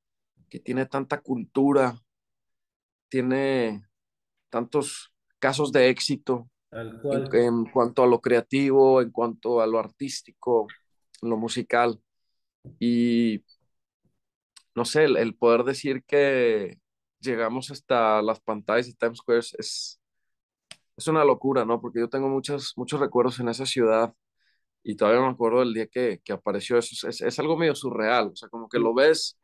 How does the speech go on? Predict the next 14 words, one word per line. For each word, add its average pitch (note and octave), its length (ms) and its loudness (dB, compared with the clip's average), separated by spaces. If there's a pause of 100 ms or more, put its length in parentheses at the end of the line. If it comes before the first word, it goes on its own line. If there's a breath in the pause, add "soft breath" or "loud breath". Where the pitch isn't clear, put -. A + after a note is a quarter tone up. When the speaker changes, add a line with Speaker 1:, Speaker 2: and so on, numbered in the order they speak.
(200)
Speaker 1:
y - 60 -10
estás C3+ 180 -10
consciente D#3+ 440 0
de D#3+ 40 0
que C#3+ 60 -6
está C#3 200 -4
pasando, D#3 540 -4 (680)
pero A#2+ 200 -6
medio A#2+ 280 0
que B2 100 -6
no B2+ 120 -4
te E3 100 0
la D3 160 2
crees, C#3+ 580 -2